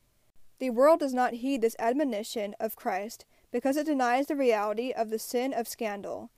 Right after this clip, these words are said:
and because it ignores or despises the supernatural means, the sacraments and prayer, for preserving purity. These three facts of our holy faith point to a threefold obligation on our part. First,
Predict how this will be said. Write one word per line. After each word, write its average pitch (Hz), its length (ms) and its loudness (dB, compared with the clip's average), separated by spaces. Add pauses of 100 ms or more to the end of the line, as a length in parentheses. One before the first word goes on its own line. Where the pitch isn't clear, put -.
(280)
and 247 120 -8
because 311 300 2
it 320 80 2
ignores 262 500 4
or 262 100 -2
despises 233 680 0
the 226 80 -8
supernatural 269 600 -2
means, 202 480 -8 (360)
the 233 80 -10
sacraments 254 540 -4
and 233 140 -6
prayer, 208 560 -8
for 226 140 -4
preserving 254 480 2
purity. 208 560 -2 (800)
These 302 240 2
three 294 220 0
facts 233 420 0
of 233 100 -2
our 233 100 2
holy 247 280 0
faith 220 460 -4 (360)
point 294 360 2
to 277 120 2
a 233 60 4
threefold 254 680 2
obligation 226 720 0 (120)
on 226 80 -4
our 214 180 -2
part. - 460 -10 (420)
First, - 460 2